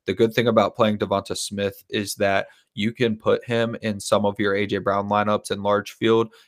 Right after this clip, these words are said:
and then just leave the money on the table, just flip-flop A J Brown and Devonta Smith. And that's something that I've done a few times, um, this year in, in really large fields because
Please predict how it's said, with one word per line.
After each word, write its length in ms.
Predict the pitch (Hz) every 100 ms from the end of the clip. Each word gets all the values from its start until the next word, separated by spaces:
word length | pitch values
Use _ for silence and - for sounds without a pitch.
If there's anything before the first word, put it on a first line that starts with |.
| -
and 180 | 107 104
then 100 | 104
just 220 | 107 -
leave 380 | 101 101 104 107
the 120 | 104
money 320 | 101 101 104
on 140 | 104 101
the 80 |
table, 420 | 98 101 101 104 110
just 280 | 98 -
flip-flop 480 | - - - 101 98
A 80 | 104
J 100 | 107
Brown 340 | 110 98 101
and 120 | 101 98
Devonta 400 | 98 101 - 92
Smith. 340 | - 101 98 _ - _
And 140 | - 95
that's 180 | 95 -
something 280 | 95 98
that 140 | 98 95
I've 160 | 98 -
done 160 | 101
a 40 | 95
few 220 | - 101
times, 500 | 98 101 98 - - _
um, 380 | 104 98 92 110 _ _ _ -
this 280 | 104 -
year 260 | 98 98 98 -
in, 360 | 104 98 95 - -
in 180 | 104
really 280 | 98 101 98
large 380 | 95 98 98 -
fields 420 | - 101 98 90
because 560 | - 107 104 101 -